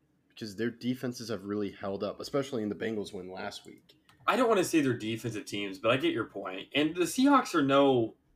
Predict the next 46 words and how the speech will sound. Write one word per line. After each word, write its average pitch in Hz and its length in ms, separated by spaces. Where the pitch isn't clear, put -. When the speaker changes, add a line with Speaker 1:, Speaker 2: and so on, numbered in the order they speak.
Speaker 2:
pushover. 92 640
They 147 180
beat 151 260
the 107 100
Lions. 95 360
They 131 100
are 156 100
the 123 280
Lions' 120 460
one 117 160
loss 110 280
this 98 220
year. 104 280
So 113 300
they're 131 200
a 139 80
good 120 180
team, 110 340
and 95 80
I 101 100
think 110 200
the 101 180
Seahawks 104 460
will 101 120
easily 98 320
go 101 120
to 98 80
four 101 220
and 95 100
two 101 260
after 92 340
their 90 160
game 92 220
against 92 200
the - 60
Cardinals 110 440
this - 200
week. - 180
But 110 280
it's 151 220
just - 360
surviving, 143 600
and 170 140
to 180 80
be 220 200
a, 214 160